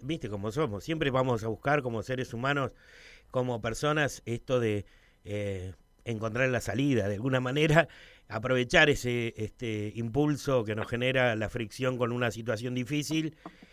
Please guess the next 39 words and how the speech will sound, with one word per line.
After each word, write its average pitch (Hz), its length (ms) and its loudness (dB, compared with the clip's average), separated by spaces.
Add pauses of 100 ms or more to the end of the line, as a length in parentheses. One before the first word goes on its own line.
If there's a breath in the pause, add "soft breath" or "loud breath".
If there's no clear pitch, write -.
(140 loud breath)
y 120 140 -4
ponerlo 127 680 4
al 113 140 2
servicio 131 540 0
de, 113 260 0
en 117 200 -2
este 165 280 2
caso 156 280 4
sobre 143 240 0
todo, 165 240 2
de 165 80 2
la 113 120 -2
salud. 165 400 2 (360 loud breath)
Y 139 220 2
esto 156 160 0
de 160 80 2
la 156 80 2
alimentación 156 560 0
es 190 80 4
básico. 120 680 4 (420 loud breath)
O 87 60 -16
sea, 107 480 -2
de, 107 240 -10
de 113 420 -8
cómo 151 500 0
somos 156 320 0
lo 139 120 2
que 127 100 -2
comemos, 160 680 2
lo 113 120 -2
decimos 123 300 -4
permanentemente 139 960 -2 (380 loud breath)
en 110 100 -6
muchos 143 320 0
aspectos, 165 640 0 (540 loud breath)
y 131 140 -4
nos 143 220 -2
ha 180 100 -2
permitido 175 680 0